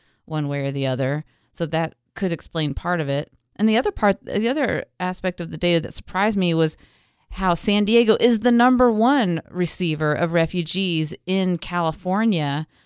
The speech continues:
Um, I didn't know that. Uh, you know, we're, we are,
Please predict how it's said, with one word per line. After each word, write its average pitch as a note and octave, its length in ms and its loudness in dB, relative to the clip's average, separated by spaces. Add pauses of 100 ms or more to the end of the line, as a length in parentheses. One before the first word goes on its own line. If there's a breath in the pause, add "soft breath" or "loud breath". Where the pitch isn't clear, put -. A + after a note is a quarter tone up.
(180 soft breath)
Um, D#3 280 -4
I F#3 180 0
didn't E3+ 340 -4
know A3+ 160 0
that. D3 300 -6
Uh, D#3 220 -4
you G3+ 100 2
know, E3+ 120 2
we're, E3+ 380 -4
we F3 220 -6 (300)
are, D#3+ 400 -2